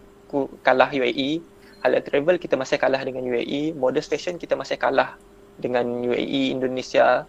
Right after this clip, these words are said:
halal media pun kita masih kalah, halal pharmaceutical pun kita masih kalah. Tetapi Islamic finance ni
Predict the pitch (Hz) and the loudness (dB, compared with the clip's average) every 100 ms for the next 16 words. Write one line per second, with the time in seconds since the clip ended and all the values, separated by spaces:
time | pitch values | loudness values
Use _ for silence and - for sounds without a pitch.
0 | - - - - 131 143 147 143 160 180 | -12 -20 -20 -4 0 2 0 0 2 2
1 | 180 156 - 135 131 143 120 127 131 - | 2 -2 -6 -6 -4 -2 0 2 0 -4
2 | - - - - 135 143 143 156 147 - | -18 -20 -20 0 4 6 4 2 -2 0
3 | 165 165 185 151 139 - 139 127 131 123 | -2 -2 -4 -6 -6 -4 -2 -2 -2 0
4 | 117 - - - - - - 147 190 - | -2 -4 -14 -16 -10 -8 -2 -2 -2 -6
5 | - - - 160 170 - 165 175 202 202 | -10 -6 -4 -2 -4 0 0 0 -4 -6
6 | 139 127 156 | -4 -2 -4